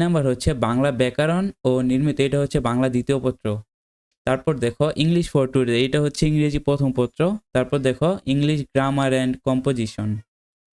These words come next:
এটা হচ্ছে ইংরেজি দ্বিতীয় পত্র। তারপর দেখো গণিত, তারপর দেখো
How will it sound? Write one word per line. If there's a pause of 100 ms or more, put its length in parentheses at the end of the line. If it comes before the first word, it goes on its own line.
(200)
এটা
হচ্ছে
ইংরেজি
দ্বিতীয়
পত্র। (240)
তারপর (100)
দেখো (160)
গণিত, (760)
তারপর (100)
দেখো